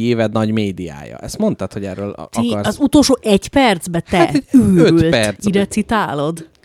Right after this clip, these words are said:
Speaker 1: Hát figyelj, a következő adásban ez már nem lesz aktuális, az előző évnek az értékelése.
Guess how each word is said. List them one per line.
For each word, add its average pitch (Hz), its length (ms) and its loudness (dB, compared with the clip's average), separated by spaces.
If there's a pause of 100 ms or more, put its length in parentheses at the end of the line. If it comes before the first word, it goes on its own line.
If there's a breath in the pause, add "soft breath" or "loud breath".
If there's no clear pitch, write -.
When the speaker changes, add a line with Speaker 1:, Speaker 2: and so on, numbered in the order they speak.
(240)
Speaker 1:
Hát - 180 -8
figyelj, 110 280 -4
a 104 40 -4
következő 156 500 0
adásban 110 380 -2
ez 98 80 -4
már 98 140 -6
nem 98 140 -8
lesz 92 220 -12
aktuális, 82 580 -12
az 101 100 -6
előző 90 380 -8
évnek 80 320 -12
az - 100 -14
értékelése. - 560 -14